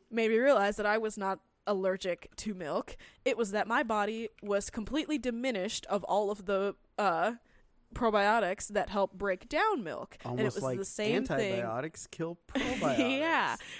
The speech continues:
Speaker 1: And it was the same thing for, uh, wheat and for corn.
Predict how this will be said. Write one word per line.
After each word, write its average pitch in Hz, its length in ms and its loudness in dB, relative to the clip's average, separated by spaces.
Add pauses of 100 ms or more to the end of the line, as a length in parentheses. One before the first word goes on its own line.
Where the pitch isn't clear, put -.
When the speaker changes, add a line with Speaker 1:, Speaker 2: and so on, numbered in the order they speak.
(140)
Speaker 1:
And 233 140 0
it - 80 -2
was 214 100 -4
the 208 80 -6
same 330 380 0
thing 214 420 -2 (240)
for, 180 540 0 (380)
uh, 170 340 2 (320)
wheat 294 460 2 (100)
and 180 220 -4
for 170 120 -8
corn. 349 440 0